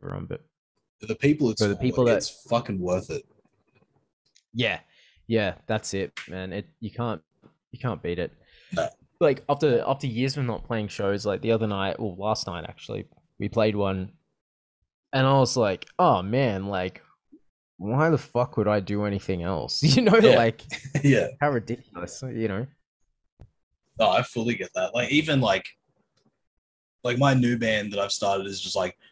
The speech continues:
Speaker 2: we're just starting out. We play, and then people come up to us and they're like, "That was sick. Like, I've heard your stuff before I came out." And it's like, "Oh, cool. You came out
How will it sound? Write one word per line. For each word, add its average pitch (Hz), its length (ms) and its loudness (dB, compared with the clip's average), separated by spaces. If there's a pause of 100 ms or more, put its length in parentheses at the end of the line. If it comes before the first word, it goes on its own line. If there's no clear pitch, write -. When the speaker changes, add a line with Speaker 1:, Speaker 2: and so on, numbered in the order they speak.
(100)
Speaker 2:
we're 104 120 -2
just 135 140 0
starting 107 300 4
out. 104 260 0 (380)
We 117 140 0
play, 120 520 4
and 123 240 0
then 120 180 0
people 120 260 0
come 123 140 -2
up 120 140 2
to 123 100 -2
us 107 80 -4
and 127 80 -2
they're 120 60 -2
like, 120 180 0
"That 139 180 4
was 131 160 -2
sick. 139 360 0
Like, 117 200 4
I've 120 140 0
heard 123 240 -2
your 117 60 -6
stuff 120 320 0
before 117 280 -2
I 113 60 2
came 117 300 0
out." 117 100 2
And 107 80 -6
it's 110 100 -10
like, 120 160 0
"Oh, 143 140 0
cool. 135 380 -2 (420)
You 117 100 2
came 123 280 2
out 117 260 2